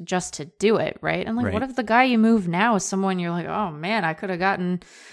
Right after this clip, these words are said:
Speaker 1: a
Speaker 2: Mm-hmm.
Speaker 1: big leaguer later if I hadn't moved that guy? What did I do?" Like, I, I would imagine that front offices probably put a number of procedures in place before the lockout became official just to be like,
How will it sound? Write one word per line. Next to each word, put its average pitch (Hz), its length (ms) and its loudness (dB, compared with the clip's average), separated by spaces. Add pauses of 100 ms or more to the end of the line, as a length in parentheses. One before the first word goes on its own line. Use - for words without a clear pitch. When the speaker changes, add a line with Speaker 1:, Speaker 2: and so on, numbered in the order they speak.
(180)
Speaker 1:
a - 40 -12
Speaker 2:
Mm-hmm. 156 220 6
Speaker 1:
big 262 240 2
leaguer 202 400 4
later 247 440 4
if 175 140 0
I 202 120 4
hadn't 233 500 0
moved 254 380 -6
that - 280 2
guy? 214 220 2
What 220 240 -4
did 269 120 -8
I 262 240 -2
do?" 247 400 -6
Like, 208 200 0
I, 254 180 0 (160)
I 339 140 4
would 415 140 2
imagine 214 680 0
that 180 260 -6 (140)
front 190 200 -4
offices 185 640 -4
probably 175 500 -6
put 190 240 -2
a 185 60 -2
number 175 400 -2
of 160 140 -10
procedures 180 680 -4
in 165 140 -6
place 165 360 -6
before 175 380 -8
the 175 100 -8
lockout 165 440 -2
became 165 320 -8
official 185 400 -6
just 180 260 -8
to 175 80 -6
be 175 160 -4
like, 165 240 -4